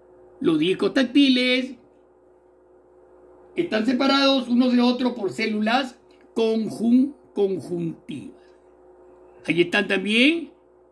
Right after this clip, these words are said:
Ahí están los discos táctiles y las células conjun-, conjuntivas. Vean cómo se uniformizan. Miren, esas son, las células son aplanadas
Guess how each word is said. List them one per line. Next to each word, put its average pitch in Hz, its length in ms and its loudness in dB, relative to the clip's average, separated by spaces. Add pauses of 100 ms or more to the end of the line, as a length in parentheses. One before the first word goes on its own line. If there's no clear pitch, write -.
(140)
Ahí 147 160 -4
están 131 340 -12
los 185 160 2
discos 240 280 4
táctiles 254 760 2 (1600)
y 208 140 0
las 185 180 2
células 220 380 0
conjun-, 262 520 2 (340)
conjuntivas. 139 1120 -10 (880)
Vean 220 220 2
cómo 226 240 0
se 240 520 0 (240)
uniformizan. 202 920 0
Miren, 214 280 -8
esas 233 400 -8 (300)
son, 240 380 0
las 190 160 -2
células 233 240 2
son 240 160 6
aplanadas 240 920 0